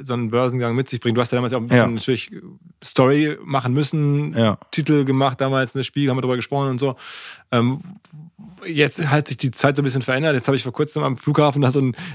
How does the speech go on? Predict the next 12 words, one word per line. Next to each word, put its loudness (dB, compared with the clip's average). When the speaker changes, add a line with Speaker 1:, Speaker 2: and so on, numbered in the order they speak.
Speaker 1:
E-Commerce-Magazin 2
liegen 4
sehen, 2
da 2
stand 0
dann 0
irgendwie, 2
also -2
bezogen 2
auf 0
den -4
E-Commerce, 4